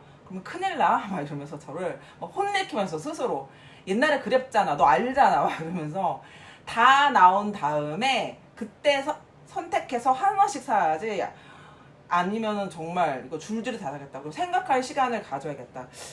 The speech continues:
어제, 오늘인가 오래서 레더 양가죽 블루종 스타일 나왔는데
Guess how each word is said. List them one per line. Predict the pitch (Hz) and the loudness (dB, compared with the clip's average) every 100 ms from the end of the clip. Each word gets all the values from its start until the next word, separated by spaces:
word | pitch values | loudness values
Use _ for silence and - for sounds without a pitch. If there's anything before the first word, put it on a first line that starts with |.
| - | -6
어제, | 220 226 269 262 247 214 165 - 196 | 0 2 2 2 2 0 -2 -6 -6
오늘인가 | 214 294 330 311 262 233 | -4 -2 -2 -4 0 2
오래서 | 170 180 226 220 190 175 151 131 - - - | 2 0 -2 0 2 2 2 0 -6 -20 -10
레더 | 170 175 233 208 180 151 | -4 0 6 8 8 4
양가죽 | 151 185 254 196 185 185 175 160 | 2 4 2 2 -6 -4 -6 -6
블루종 | 185 190 202 180 156 139 | -8 -8 -6 -4 -4 -8
스타일 | 254 240 180 | -6 -4 0
나왔는데 | 147 196 202 170 151 151 156 143 | 2 2 0 -6 -6 -4 -4 -6